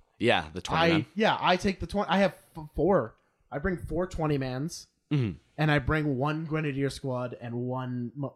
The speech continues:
Speaker 2: uh, levy.
Speaker 1: Yeah.
Speaker 2: That's it.
Speaker 1: <laughs>
Speaker 2: It's not that crazy.
Speaker 1: Mm-hmm.
Speaker 2: Like, when, it's a lot of dudes, sure,
Speaker 1: Mm-hmm.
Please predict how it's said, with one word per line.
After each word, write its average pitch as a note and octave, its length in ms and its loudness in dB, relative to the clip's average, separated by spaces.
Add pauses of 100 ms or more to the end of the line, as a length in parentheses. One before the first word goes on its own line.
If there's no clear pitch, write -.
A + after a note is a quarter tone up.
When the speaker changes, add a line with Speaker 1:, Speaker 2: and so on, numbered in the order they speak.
(160)
Speaker 2:
uh, C#3 220 0
levy. A2 400 -4 (160)
Speaker 1:
Yeah. A2+ 320 4
Speaker 2:
That's G#3+ 320 2
it. - 340 -2 (140)
Speaker 1:
<laughs> E3 400 2
Speaker 2:
It's G#3 240 6
not G3+ 320 6
that E3+ 240 2
crazy. E3+ 580 2
Speaker 1:
Mm-hmm. A#2+ 280 2 (280)
Speaker 2:
Like, F3+ 220 4 (180)
when, F3+ 280 4 (480)
it's F#3+ 140 2
a F3 40 4
lot E3 220 8
of D3+ 80 4
dudes, C3 260 4
sure, G#2 460 -4 (240)
Speaker 1:
Mm-hmm. A2 240 -2